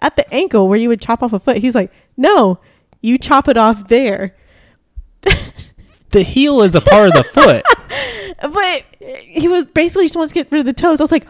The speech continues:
Speaker 1: "Why would you chop off a foot?" He's talking about through the middle, like, down through the middle, like, um, uh, vertically, like, you cut off half of your foot,
Speaker 2: Does he not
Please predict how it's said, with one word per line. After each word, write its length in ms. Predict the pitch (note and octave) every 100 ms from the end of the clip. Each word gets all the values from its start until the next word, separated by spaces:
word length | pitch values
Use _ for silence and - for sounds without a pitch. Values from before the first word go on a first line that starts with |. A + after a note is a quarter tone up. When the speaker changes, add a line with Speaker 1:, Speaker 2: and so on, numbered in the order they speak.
| -
Speaker 1:
"Why 580 | A3 G#3 A#3+ D4+ G4+ G#4
would 240 | D4 E4 C4
you 120 | C4+
chop 320 | A3 - C#4
off 140 | D#4+ -
a 60 | C4
foot?" 160 | - -
He's 160 | E4
talking 240 | - G4 F#4
about 360 | C4 - _
through 220 | - C#4+
the 140 | E4+ G4+
middle, 320 | B3 G#3 G3+
like, 240 | G#3 G#3+ G3+
down 340 | A#3 A#3 B3
through 140 | B3 A#3
the 100 | A3+
middle, 340 | G#3 G#3 G#3 _ _ -
like, 320 | G#3+ G3 - -
um, 200 | F#3 F3+ _ _ _
uh, 400 | F#3+ F#3+ F#3 A1+ -
vertically, 640 | G3 A3 G#3+ E3+ D#3+ C#3 G3
like, 320 | - G3 F3+ - _
you 120 | G3
cut 240 | F#3+ - G#3
off 200 | F#3+ -
half 300 | - A3+ -
of 100 | F3+
your 140 | F3
foot, 380 | F3 - F#3+ F#3+
Speaker 2:
Does 160 | F3+ F3+
he 100 | A3+
not 140 | F#3+